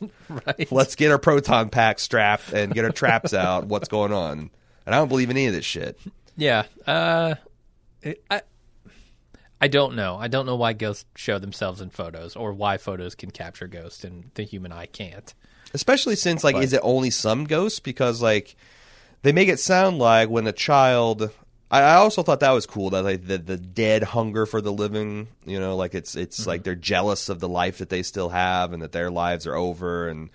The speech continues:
Speaker 2: they
Speaker 1: Right.
Speaker 2: can't do anything. Like, uh, the, the way, I would just feel like Josh would have, like, this fucking crowd swarming around him.
Speaker 1: <laughs> Right.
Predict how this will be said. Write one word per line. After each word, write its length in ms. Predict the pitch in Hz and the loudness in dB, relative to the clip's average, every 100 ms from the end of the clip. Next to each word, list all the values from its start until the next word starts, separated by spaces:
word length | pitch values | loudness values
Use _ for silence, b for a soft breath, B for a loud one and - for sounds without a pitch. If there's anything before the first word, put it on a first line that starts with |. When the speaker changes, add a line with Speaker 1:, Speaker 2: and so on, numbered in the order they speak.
| B B B | B B B
Speaker 2:
they 80 | 120 | -4
Speaker 1:
Right. 100 | 101 | -4
Speaker 2:
can't 220 | 92 90 85 | -2 -4 -2
do 120 | 95 | -2
anything. 580 | 92 - 98 95 95 - | -2 -4 -2 -2 -6 -4
Like, 280 | 98 92 - _ - | -2 -2 -6 _ -4
uh, 200 | 104 101 | -4 -4
the, 300 | - 107 107 80 | -6 -6 -8 -6
the 140 | 110 | -6
way, 180 | 110 127 | -2 0
I 160 | 104 143 | 2 2
would 140 | 160 | 2
just 160 | 120 - | -4 -6
feel 120 | 120 | -2
like 120 | 107 87 | -2 0
Josh 380 | 110 107 110 | 0 2 2
would 100 | 101 | -2
have, 220 | 92 95 92 | -2 0 0
like, 160 | 87 | -2
this 380 | 87 80 - - | -4 -6 -6 -8
fucking 480 | - 82 - - - - | -8 -10 -8 -18 -18 -12
crowd 560 | - 139 208 139 85 | 0 2 6 4 2
swarming 420 | - 90 80 78 | -6 -4 -4 -4
around 340 | 73 73 65 - | -8 -8 -8 -10
him. 220 | 58 - 123 | -10 -10 -8
Speaker 1:
<laughs> 40 | |
Right. 480 | 135 147 127 113 | -4 0 0 -2